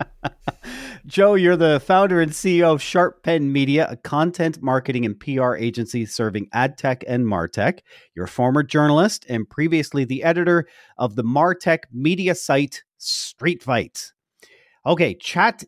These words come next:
Speaker 2: G P T, or more broadly, really, generative A I, 'cause lots of compet-, lots of competitors out there, but more and more coming out. Google is,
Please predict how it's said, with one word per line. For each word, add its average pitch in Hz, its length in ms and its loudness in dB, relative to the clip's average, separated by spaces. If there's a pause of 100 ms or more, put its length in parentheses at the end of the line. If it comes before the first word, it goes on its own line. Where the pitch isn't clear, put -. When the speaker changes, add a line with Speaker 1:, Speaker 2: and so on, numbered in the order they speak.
Speaker 2:
G 196 240 -2
P 185 220 0
T, 135 340 -2
or 127 100 -2
more 147 200 2
broadly, 139 760 0
really, 123 360 -2
generative 165 640 0
A 135 220 2
I, 110 200 2
'cause 113 140 -8
lots 135 560 0
of - 160 -14
compet-, 120 340 -4
lots 151 240 0
of - 80 -16
competitors 139 500 0
out 131 220 0
there, 131 140 2
but 113 180 -2
more 135 600 0
and 131 100 0
more 123 460 0
coming 120 380 -2
out. 117 180 -2
Google 120 460 -2
is, 101 320 -6